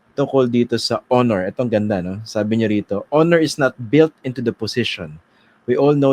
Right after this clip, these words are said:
that appointments and elections to office do not always yield the best or the most appropriately able." Daming tinamaan dito, kung tinatamaan pa sila. "So the position does not confer honor. You bring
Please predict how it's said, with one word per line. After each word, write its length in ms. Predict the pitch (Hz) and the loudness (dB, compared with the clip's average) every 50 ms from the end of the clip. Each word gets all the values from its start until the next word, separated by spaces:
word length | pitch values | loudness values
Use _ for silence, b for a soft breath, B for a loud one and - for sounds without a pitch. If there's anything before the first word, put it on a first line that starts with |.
| 131 | 2
that 160 | 123 113 - 110 | 2 0 0 -4
appointments 640 | - _ - 131 139 139 - - 139 139 135 - | -4 _ -2 -2 -2 -2 -2 -2 -2 -2 0 -2
and 80 | 131 117 | -4 -2
elections 560 | 110 104 117 117 113 - - 127 117 - - | 0 0 -2 -2 -2 -6 -6 -6 -6 -6 -6
to 80 | - 120 | -4 -4
office 400 | 117 117 117 - 123 117 - - | -4 -4 -4 -4 -6 -6 -4 -4
do 80 | 127 | -2
not 160 | 113 107 107 - - | -2 -2 -2 -2 -2
always 480 | 131 139 147 147 151 147 143 - - - | 0 0 0 0 0 -2 -2 -4 -6 -4
yield 320 | 127 139 160 160 143 120 | 0 0 2 2 2 0
the 80 | 113 101 | -2 0
best 320 | 92 131 156 165 - - | 2 2 2 2 0 -4
or 160 | - 123 117 | -4 -4 -2
the 160 | 110 117 107 113 | -2 0 0 0
most 320 | 135 165 175 - - 139 | 0 0 0 -2 -4 -6
appropriately 720 | 117 - - 165 175 156 - 151 139 135 - - - 143 - 180 | -8 -4 0 0 0 0 0 0 0 0 0 -2 -6 -6 0 2
able." 320 | 185 196 156 120 107 73 - - _ _ B B B B B B _ - | 2 2 4 2 -2 -4 -6 -10 _ _ B B B B B B _ -4
Daming 320 | 117 104 98 101 110 104 | -2 0 0 0 -2 -2
tinamaan 480 | - 113 110 107 107 107 110 113 117 113 | -2 0 0 0 0 0 0 0 0 2
dito, 400 | 120 113 - 175 151 110 - - - - - _ _ _ | 0 2 2 2 0 0 -2 -6 -14 -18 -18 _ _ _
kung 240 | - - 156 127 117 | -6 -4 -4 -4 -4
tinatamaan 560 | - - 120 113 113 - 113 117 117 113 104 | -2 -2 -2 0 0 0 -2 -2 -4 -4 -4
pa 80 | 98 107 | -6 -4
sila. 240 | - 147 139 107 - b b b b b b b b b b b | 0 2 2 2 0 b b b b b b b b b b b
"So 160 | - - 180 | 0 2 4
the 160 | 175 185 180 | 4 4 2
position 400 | 190 185 - 277 247 269 254 214 | 2 2 2 2 4 4 4 4
does 160 | 180 170 - | 2 0 0
not 240 | - 180 170 160 - | 2 2 2 2 2
confer 480 | - 151 139 135 - - 139 135 135 - - | 2 0 0 0 2 2 4 4 4 2 -2
honor. 400 | 117 117 107 95 85 85 85 - _ _ | -4 -4 -4 -6 -8 -10 -12 -18 _ _
You 160 | 120 113 113 | -2 -2 0
bring 320 | 104 127 139 135 139 - | 2 2 2 2 2 -2